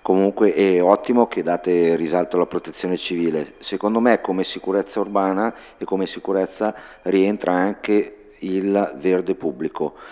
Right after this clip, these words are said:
Notiamo che ormai ci sono sempre più tempeste, eh, sempre più disagi, quindi chiediamo che venga, eh, che s-, si dia un occhio di riguardo per il verde pubblico e cercare un po' di abbassare, alleggerire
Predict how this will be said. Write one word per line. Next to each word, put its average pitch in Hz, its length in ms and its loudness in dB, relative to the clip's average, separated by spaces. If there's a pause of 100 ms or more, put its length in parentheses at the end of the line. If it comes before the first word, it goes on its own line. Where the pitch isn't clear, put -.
(320)
Notiamo 104 420 4
che - 140 -2
ormai 92 680 0 (300)
ci - 140 -12
sono 95 220 -6
sempre 90 280 -6
più 101 180 -6
tempeste, 85 880 -4 (240)
eh, 82 400 -2
sempre 92 320 -2
più 92 460 4
disagi, 98 680 0 (300)
quindi 92 560 0
chiediamo 98 500 4
che 98 140 0
venga, 92 600 2 (420)
eh, 80 500 0 (260)
che - 140 -8
s-, - 400 -12
si - 240 -10
dia 107 120 6
un 107 100 6
occhio 104 200 4
di 98 80 4
riguardo 101 920 6
per 92 200 4
il 90 120 0
verde 95 280 2
pubblico 104 480 2
e 104 60 6
cercare 92 360 0
un 92 120 -2
po' 92 160 6
di 87 180 0
abbassare, 87 580 0
alleggerire 101 1080 2